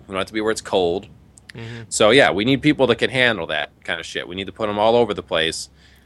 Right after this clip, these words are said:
Speaker 1: We need to have them actually do interesting things. You know what?
Speaker 2: Yeah.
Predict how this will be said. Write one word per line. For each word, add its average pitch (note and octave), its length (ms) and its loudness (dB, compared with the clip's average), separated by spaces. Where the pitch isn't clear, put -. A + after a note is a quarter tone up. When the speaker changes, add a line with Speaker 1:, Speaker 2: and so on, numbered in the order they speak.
Speaker 1:
We G2 80 -6
need G#2 160 -2
to G#2 100 2
have A2 160 0
them G2+ 180 -6
actually G2+ 260 -4
do A#2+ 460 2
interesting G2+ 500 -4
things. F#2 420 2
You D3 100 6
know A#3 140 8
what? E3+ 300 6
Speaker 2:
Yeah. G#2+ 200 -4